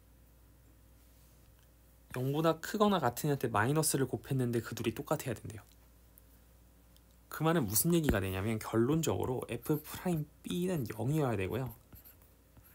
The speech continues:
F 프라임 B 빼기 C도 영이어야 된다는 얘기가 나옵니다. 왜냐면 영에다가 마이너스를 곱해도 영이니까요. 이게 영이어야만 해요. 왜냐면 만약에,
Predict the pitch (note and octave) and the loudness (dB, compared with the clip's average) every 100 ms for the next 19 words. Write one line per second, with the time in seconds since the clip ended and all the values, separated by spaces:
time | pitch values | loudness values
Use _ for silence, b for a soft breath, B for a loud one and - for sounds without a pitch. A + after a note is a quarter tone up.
0 | - - C3 D#3 - D3 D3 F3+ G3+ F3 | -16 -10 -6 -6 -4 -4 -2 -2 0 0
1 | - - C#3+ G#2 A2 C#3+ D#3+ B2+ A#2+ A2 | 0 0 0 2 2 2 2 2 -2 -4
2 | G#2 F#2+ F#2 B1+ - - B2+ A#2 G#2 A2 | -2 -2 -4 -6 -8 -4 -2 0 2 2
3 | C3 C#3 B2 A2 G2+ F#2 A2 A2 A2+ G2+ | 2 2 0 0 -2 -2 -2 -2 -4 -6
4 | - A#2+ B2 F#2+ F#2+ F#2 G2+ G#2 - - | -6 -2 0 0 -2 -4 -6 -6 -14 -20
5 | - B B B B C#3+ D3 C#3+ A2+ - | -18 B B B B -2 2 2 0 -6
6 | _ - B2+ C3+ - C#3 D#3+ D3+ A#2+ G#2+ | _ -4 -4 -4 -2 4 4 4 2 0
7 | G#2 F#2 - - - _ - - A#2 C#3 | -2 -4 -10 -20 -20 _ -12 -4 0 0
8 | G2+ G2+ D3+ A2 G#2 D3+ C#3+ G#2 F#2+ | 0 -4 -4 0 2 2 0 -2 -8